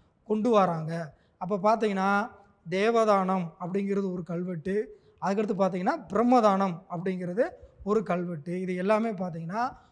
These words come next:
சோழர்களுடைய காலத்துல இருக்கக்கூடிய ஒரு அமைப்பு. அதுக்கடுத்து பார்த்தீங்கன்னா மாணவர்களே,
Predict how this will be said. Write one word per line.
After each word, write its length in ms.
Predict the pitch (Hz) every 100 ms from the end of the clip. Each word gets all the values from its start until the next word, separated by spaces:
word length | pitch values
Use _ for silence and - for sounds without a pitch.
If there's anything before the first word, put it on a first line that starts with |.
| _ -
சோழர்களுடைய 680 | 240 277 262 226 214 202 196 180
காலத்துல 340 | 185 196 196 208 370 - _ -
இருக்கக்கூடிய 460 | 220 233 202 190 202 285 220
ஒரு 120 | 226 196
அமைப்பு. 420 | 185 190 165 175 170 156 _ _ -
அதுக்கடுத்து 360 | 208 254 277 240
பார்த்தீங்கன்னா 340 | 233 226 233 226 202
மாணவர்களே, 460 | 196 190 180 196